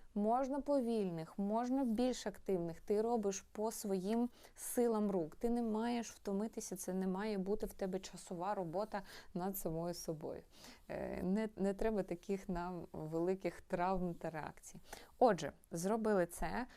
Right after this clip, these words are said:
Перегортаємо ногу до себе і починаємо по своду стопи працювати великими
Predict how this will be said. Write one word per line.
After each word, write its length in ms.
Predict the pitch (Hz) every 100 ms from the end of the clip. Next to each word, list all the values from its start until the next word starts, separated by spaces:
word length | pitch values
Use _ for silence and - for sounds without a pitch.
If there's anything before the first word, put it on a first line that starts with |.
| - -
Перегортаємо 1040 | 277 285 277 254 254 - 247 208 190 196
ногу 520 | 202 202 160 151 151 - -
до 280 | 170 254 254
себе 600 | - - 170 165 170 240 285 - - -
і 140 | 311
починаємо 1000 | 339 285 - 202 190 226 240 247 240 254 - - -
по 180 | 226 226
своду 600 | - - 202 214 240 247
стопи 840 | 240 - 240 226 - 208 220 233 240
працювати 1000 | 226 226 220 - 233 220 190 - - 170
великими 880 | 180 190 196 214 247 - 247 247